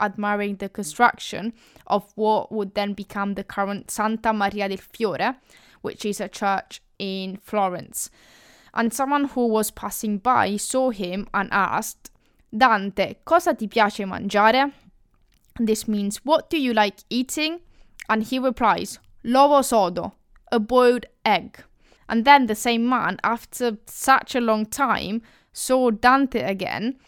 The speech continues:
and asked him point blank, "Con cosa? With what?" And Dante instantly replied, "Con il sale,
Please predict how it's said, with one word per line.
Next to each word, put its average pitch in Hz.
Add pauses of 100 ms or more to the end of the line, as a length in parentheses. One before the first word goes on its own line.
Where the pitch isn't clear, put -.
(320)
and 196 (100)
asked -
him 202 (240)
point 240
blank, 208 (720)
"Con 294
cosa? 262 (480)
With 254
what?" - (280)
And 233
Dante 240 (180)
instantly 311
replied, 220 (300)
"Con 262
il 254
sale, 185